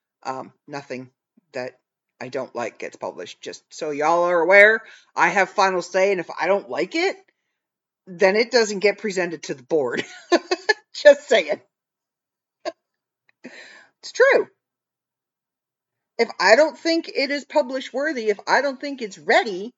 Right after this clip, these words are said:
I don't bring it to the board. So, there you go. If it's been published, then I think it is a good book.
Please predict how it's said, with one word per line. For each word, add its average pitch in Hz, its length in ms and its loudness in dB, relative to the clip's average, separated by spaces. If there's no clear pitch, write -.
I 247 120 2
don't 403 220 -2
bring 254 200 0
it 269 160 -6
to 240 120 -10
the 208 80 -10
board. 196 500 -2
So, 160 1120 0
there 175 160 0
you 160 80 -4
go. 160 120 -2
If 285 280 10
it's 285 160 -2
been 262 220 -4
published, 381 680 0
then 208 240 2
I 220 220 4
think 214 400 -6
it 180 160 -2
is 170 140 -4
a 170 100 -2
good 151 300 -2
book. 135 340 -4